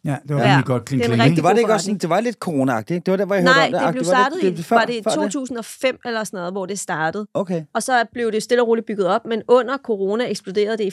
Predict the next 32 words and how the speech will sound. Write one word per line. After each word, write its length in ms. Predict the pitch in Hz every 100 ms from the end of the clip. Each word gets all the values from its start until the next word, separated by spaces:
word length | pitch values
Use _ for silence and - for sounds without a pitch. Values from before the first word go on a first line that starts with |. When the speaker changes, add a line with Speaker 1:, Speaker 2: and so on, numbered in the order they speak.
| -
Speaker 2:
forhold 180 | 185
til 120 | 196 -
adult 300 | 233 262 285
content, 440 | - 196 180 190
fordi 400 | 175 190 233 226 -
at, 180 | 190 -
øh, 160 | 190 185 -
al, 140 | 247 226 -
hele 200 | 208 262
verden 180 | 226 214
ligesom 220 | 202 220
blev 120 | 196
lukket 260 | 190 190 185
ned 200 | 202 208
for 300 | - 214 233 - _ -
hele 180 | 214 -
adult 280 | 185 214 214
content-branchen, 580 | - 180 175 170 - 143
Speaker 1:
Ja, 40 |
det 80 | -
er 40 | 131
klart, 120 | 104 110
ja. 40 | 107
Det 80 | 139
giver 120 | 147
mening. 220 | 131 117 202 202
Speaker 2:
øh, 60 | 196
så 280 | - 269 247
begyndte 280 | 262 233 262
de 60 |
at 80 | 254
gå 80 | 247